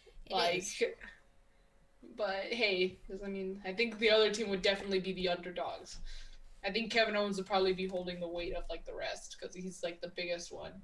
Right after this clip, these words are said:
Speaker 2: I don't, he's, like, the strongest, I think, and he's the biggest of them. I don't know about the tallest, but yeah, he would, those, that's my five on five.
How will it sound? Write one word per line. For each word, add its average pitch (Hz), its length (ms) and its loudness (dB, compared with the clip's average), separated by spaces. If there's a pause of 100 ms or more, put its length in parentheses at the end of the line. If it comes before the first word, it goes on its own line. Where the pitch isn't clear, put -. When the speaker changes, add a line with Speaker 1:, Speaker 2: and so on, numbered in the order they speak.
Speaker 2:
I 180 60 -4
don't, 180 220 -4 (720)
he's, 190 100 -10
like, 185 160 2
the 180 60 -6
strongest, 175 480 -4
I 165 100 -4
think, 170 220 -4
and 165 100 -12
he's 165 140 -12
the 165 80 -12
biggest 160 360 -10
of - 120 -14
them. 180 120 -14 (340)
I 196 60 2
don't 233 120 6
know 247 80 6
about 233 140 8
the 190 80 0
tallest, 175 520 2
but - 280 -8 (1500)
yeah, 170 320 0
he 208 140 -4
would, 185 220 -4
those, 202 480 2
that's 196 340 2
my 180 180 0
five 165 300 -8
on 175 120 -10
five. 165 140 -10